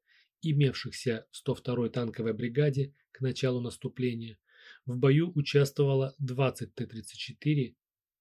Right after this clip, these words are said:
три Т семьдесят и четыре Т шестьдесят. Остальные вышли из строя вследствие технических неисправностей.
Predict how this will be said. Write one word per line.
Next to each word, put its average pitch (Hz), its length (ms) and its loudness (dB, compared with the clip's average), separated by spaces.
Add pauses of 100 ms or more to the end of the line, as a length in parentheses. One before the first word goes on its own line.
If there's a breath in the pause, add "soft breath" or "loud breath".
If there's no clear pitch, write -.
(160)
три 127 360 -2
Т 120 140 -2
семьдесят 131 640 -2
и 139 100 -10
четыре 131 360 -2
Т 127 160 -6
шестьдесят. 123 640 -6 (800 loud breath)
Остальные 147 560 4
вышли 127 400 0
из 127 200 -6
строя 147 540 6
вследствие 143 640 0
технических - 720 -8
неисправностей. 107 920 -8